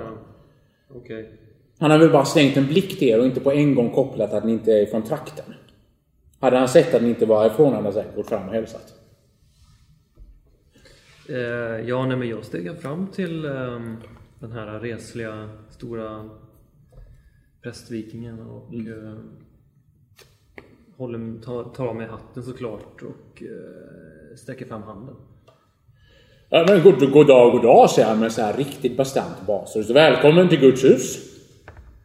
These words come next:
Speaker 1: God dag, god dag, fader. Min namn är Stefan Ordagelius.
Speaker 2: Fader William, angenämt, angenämt.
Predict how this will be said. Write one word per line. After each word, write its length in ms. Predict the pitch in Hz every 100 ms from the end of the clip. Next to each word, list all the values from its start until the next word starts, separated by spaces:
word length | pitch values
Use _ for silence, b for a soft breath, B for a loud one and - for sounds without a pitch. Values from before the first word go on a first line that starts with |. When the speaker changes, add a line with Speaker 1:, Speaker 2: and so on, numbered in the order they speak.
| _ _ _
Speaker 1:
God 160 | 135 135
dag, 540 | 185 110 92 - -
god 100 | 131
dag, 320 | 127 127 104 92 - _ _ -
fader. 300 | 110 104 104 - - - _ _ _ _
Min 140 | 127 117
namn 280 | 113 110
är 240 | 107 104 101
Stefan 360 | - 123 139 131 - - - -
Ordagelius. 960 | 117 113 110 143 143 - - - _ - _ b 165 b - 131
Speaker 2:
Fader 360 | 147 165 156 170
William, 540 | 208 117 95 135 127 -
angenämt, 640 | 156 170 - - 160 151 139
angenämt. 600 | 151 110 123 139 131